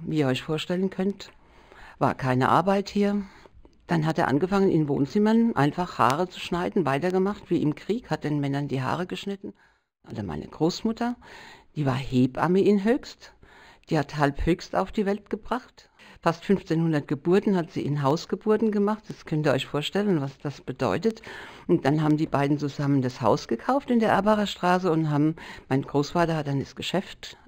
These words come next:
gegründet und meine Großmutter war weiterhin Hebamme.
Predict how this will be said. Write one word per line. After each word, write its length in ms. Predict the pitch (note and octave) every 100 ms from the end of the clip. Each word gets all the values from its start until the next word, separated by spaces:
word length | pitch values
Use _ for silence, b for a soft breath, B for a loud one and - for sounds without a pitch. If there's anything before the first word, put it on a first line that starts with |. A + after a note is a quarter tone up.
| -
gegründet 600 | G3+ - A3 C#4+ E4 -
und 180 | E3 E3
meine 260 | D#3+ D#3
Großmutter 580 | D#3+ C3 C3+ F3+ F#3 A3+
war 160 | B3 G3
weiterhin 400 | A2+ C3+ E3+ G#3+
Hebamme. 400 | F#3 - G#2